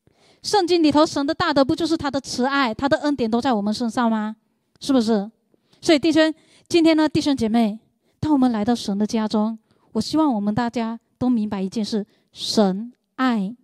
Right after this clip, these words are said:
你，他要在你的生命里面行神迹，这是圣经里面说的。你说，“真的吗？为什么我求这个没有，求那个没有，求这个没有？”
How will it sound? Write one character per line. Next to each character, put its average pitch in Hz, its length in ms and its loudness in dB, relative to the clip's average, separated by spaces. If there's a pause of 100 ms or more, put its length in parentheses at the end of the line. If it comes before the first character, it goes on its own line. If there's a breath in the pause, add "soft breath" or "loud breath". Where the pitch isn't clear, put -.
你， 208 340 2 (1040)
他 262 220 -2
要 269 220 2
在 262 260 -2
你 190 320 -4
的 196 140 0
生 240 340 -2
命 240 160 -2
里 190 80 -8
面 196 180 -4
行 190 380 -6
神 208 460 -2
迹， 233 420 -2 (340 soft breath)
这 285 140 2
是 269 160 0
圣 262 320 0
经 214 180 -6
里 190 60 -6
面 202 200 -2
说 269 440 4
的。 214 220 -6 (1000)
你 202 80 -4
说 233 300 -2 (920)
，“真 214 180 -4
的 220 80 -4
吗？ 196 380 -6 (720)
为 277 80 -2
什 240 140 -2
么 220 100 0
我 202 140 2
求 202 260 0
这 247 120 -4
个 233 120 0
没 196 180 -2
有， 214 140 4
求 196 240 0
那 233 120 -2
个 247 160 0
没 196 160 0
有， 196 120 4
求 202 180 -2
这 233 120 -4
个 233 80 -2
没 202 220 -2
有？” 190 180 -2